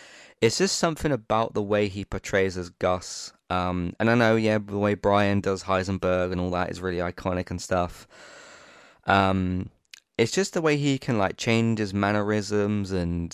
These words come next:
the way he, just the way he operates, the way he does things.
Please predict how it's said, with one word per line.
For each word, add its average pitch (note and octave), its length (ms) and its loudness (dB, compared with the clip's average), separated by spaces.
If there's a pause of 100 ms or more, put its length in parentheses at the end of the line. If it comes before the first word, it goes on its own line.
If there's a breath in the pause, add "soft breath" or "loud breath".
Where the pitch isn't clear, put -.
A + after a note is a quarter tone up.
the F#2 100 -4
way G2 160 2
he, G2+ 180 -6
just - 240 -8
the D#3 60 -2
way D#3 120 2
he A#2+ 260 -4
operates, A2 480 2
the G#2+ 60 -6
way G#2+ 80 0
he G#2 140 -6
does G2 320 -4
things. G2+ 640 -4